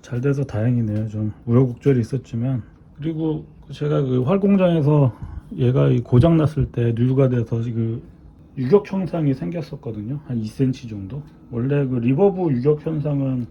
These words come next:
그 안에 있는 댐퍼 오일이 빠져서 나는 건데, 보통 이제 그때 되면은 이 서비스 받을 때가 됐다고 생각을 하죠. 리모컨의 블리딩 상태랑도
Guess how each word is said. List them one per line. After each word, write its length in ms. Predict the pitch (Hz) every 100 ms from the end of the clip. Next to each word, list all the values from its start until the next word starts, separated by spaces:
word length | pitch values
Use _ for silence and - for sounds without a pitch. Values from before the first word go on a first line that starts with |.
| -
그 140 | 120 135 -
안에 260 | 123 156 160
있는 200 | 147 135
댐퍼 340 | 123 143 170
오일이 560 | 151 131 127 123 127 123
빠져서 800 | 175 190 208 147 151 131 104 - - -
나는 280 | 131 117 131
건데, 480 | 127 110 135 139 90 -
보통 300 | - 120 156 139
이제 140 | 127
그때 320 | - - 170
되면은 560 | 151 143 135 135 131 127
이 80 | 113
서비스 480 | 117 190 214 - 165
받을 300 | 123 127 127
때가 260 | 127 123
됐다고 440 | 110 98 - 120 117
생각을 440 | 170 156 131 131
하죠. 340 | 156 156 156 - - - -
리모컨의 540 | 131 185 190 185 175
블리딩 420 | - 147 180 196 175
상태랑도 880 | 165 160 170 147 139 143 175 117